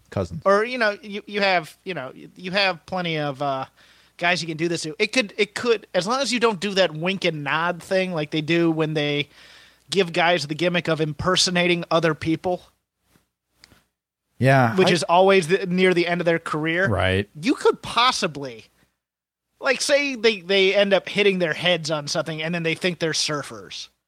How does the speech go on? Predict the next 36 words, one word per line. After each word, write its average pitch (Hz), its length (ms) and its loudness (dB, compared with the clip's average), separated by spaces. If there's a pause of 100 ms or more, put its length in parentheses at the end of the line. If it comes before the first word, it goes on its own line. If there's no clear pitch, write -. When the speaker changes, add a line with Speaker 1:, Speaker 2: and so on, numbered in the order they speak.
(440)
Speaker 2:
Sure, 269 480 2
I'll 226 140 0
take 247 260 -2
this 190 160 0
if 170 100 -2
you 180 80 0
play 185 280 0
it 156 80 -4
straight 180 320 -2
ahead. 139 480 -2 (580)
I 175 80 2
mean, 190 200 2
we 262 140 -2
know 175 480 4
what 165 260 -2
happened, 131 560 -4 (420)
but 208 60 -2
maybe 233 280 0
they 185 320 2
don't 220 220 0
know 208 120 2
what 208 160 2
happened. 214 440 -2 (100)
Yeah, 202 220 2
you 202 160 -2
could 214 180 -6
get 214 160 0
this 165 180 -4
gimmick 160 300 -4
over, 135 340 -4
I 160 140 0
think, 165 380 -4
if 175 100 -2
it's 170 160 -4
so 196 260 2
dumb, 156 540 0